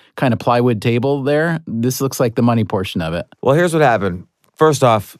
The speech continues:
Speaker 2: the reason why it's in a plastic bag like this is because I asked my local bank for four thousand two dollar bills. They ordered it
Speaker 1: Four thousand dollars in two dollar bills.
Speaker 2: Four thousand dollars in two dollar bills. They ordered it from the Federal Reserve,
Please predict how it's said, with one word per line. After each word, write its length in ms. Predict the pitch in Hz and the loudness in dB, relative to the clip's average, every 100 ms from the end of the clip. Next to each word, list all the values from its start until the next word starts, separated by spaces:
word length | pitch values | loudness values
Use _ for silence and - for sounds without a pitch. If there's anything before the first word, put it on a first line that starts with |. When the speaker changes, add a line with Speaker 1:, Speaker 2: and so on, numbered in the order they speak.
| _ | _
Speaker 2:
the 80 | 117 | -2
reason 260 | 151 147 | 0 2
why 200 | 135 123 | 2 4
it's 120 | 117 113 | 2 2
in 60 | |
a 60 | 110 | 0
plastic 400 | 113 107 101 98 | 2 2 0 0
bag 220 | 104 98 | 2 2
like 160 | 98 95 | 0 0
this 300 | 95 92 - | 0 -2 -4
is 80 | 104 | -8
because 760 | 95 98 110 107 107 104 95 - - | -6 -2 2 2 4 2 -2 -6 -2
I 80 | 107 | 2
asked 420 | 110 120 110 _ | 2 2 -2 _
my 140 | 107 110 | -2 2
local 280 | 107 107 101 | 2 2 2
bank 440 | 101 104 95 - _ _ - | 2 2 0 -6 _ _ -8
for 120 | 101 | -6
four 240 | - 113 | 0 0
thousand 320 | 113 107 110 113 | 2 2 2 0
two 120 | 117 | 2
dollar 260 | 113 110 | 4 4
bills. 400 | 95 95 92 95 - _ _ _ | 2 0 0 -2 -8 _ _ _
They 160 | 117 127 | 0 2
ordered 240 | 135 135 | 4 4
it 20 | |
Speaker 1:
Four 140 | 175 160 | 4 4
thousand 300 | 151 135 127 | 2 2 2
dollars 340 | 120 117 104 | 2 2 0
in 120 | 104 | -2
two 100 | 101 | -4
dollar 180 | 92 92 | -6 -8
bills. 340 | 95 104 120 - | -8 -8 -8 0
Speaker 2:
Four 140 | 147 | 2
thousand 240 | 143 135 | 4 2
dollars 240 | 123 110 107 | 2 2 2
in 60 | |
two 100 | 104 | 2
dollar 220 | 107 101 98 | 2 2 2
bills. 280 | 98 101 - - _ | 2 0 -4 -18 _
They 140 | - 139 | 0 2
ordered 360 | 131 143 131 | 4 2 2
it 160 | 123 113 | 0 0
from 340 | 123 117 110 - | 2 2 0 -2
the 100 | 90 | -2
Federal 340 | - 110 120 | 0 2 2
Reserve, 540 | 120 101 95 98 87 | 2 2 2 0 -2